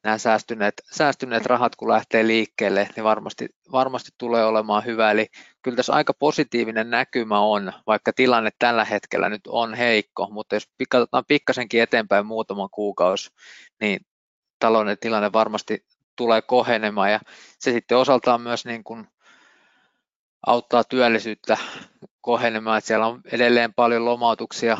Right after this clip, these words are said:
on ollut irtisanomisia varsinkin palvelualoilla ja kuljetusalalla, ja se on koskenut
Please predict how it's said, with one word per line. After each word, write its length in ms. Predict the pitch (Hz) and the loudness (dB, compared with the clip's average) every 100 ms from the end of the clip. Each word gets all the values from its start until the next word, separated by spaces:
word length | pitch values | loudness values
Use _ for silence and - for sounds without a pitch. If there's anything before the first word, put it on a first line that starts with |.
| - | -4
on 240 | 117 117 | -12 -10
ollut 240 | 113 110 | -8 -4
irtisanomisia 800 | 117 117 120 - 110 107 107 110 | -2 -4 -4 -6 -8 -8 -4 0
varsinkin 360 | 107 101 110 104 | 0 0 -8 -4
palvelualoilla 800 | 101 98 98 101 101 101 98 98 - | 2 2 2 0 0 0 0 -2 -4
ja 60 | 104 | -8
kuljetusalalla, 920 | 110 98 98 104 98 50 50 - - - _ _ - _ | -6 -4 -4 -6 -2 0 0 -2 -4 -8 _ _ -20 _
ja 80 | 107 | -4
se 100 | 104 | -4
on 80 | 110 | -2
koskenut 460 | 110 107 123 110 | -2 -2 -6 -8